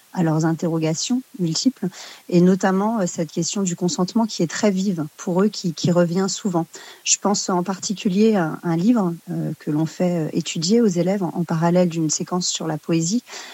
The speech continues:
euh, qui est Tourbé de mon amour de Pierre Bottero. C'est une histoire d'amour entre, entre deux adolescents, mais, euh, finalement cette question du consentement apparaît, cette question du regard des autres, de comment, euh,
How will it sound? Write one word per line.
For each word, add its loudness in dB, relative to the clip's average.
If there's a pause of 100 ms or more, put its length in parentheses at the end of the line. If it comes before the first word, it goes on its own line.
(200)
euh, 0
qui -2
est 2
Tourbé 2
de 0
mon 0
amour 0
de -2
Pierre -2
Bottero. -2 (260)
C'est -2
une 6
histoire 0
d'amour -2
entre, 0
entre -2
deux 2
adolescents, 2 (540)
mais, 6
euh, 0
finalement 2
cette -2
question 0
du 2
consentement 0
apparaît, 2
cette -4
question 0
du 4
regard 4
des 0
autres, 0
de 0
comment, 2
euh, 4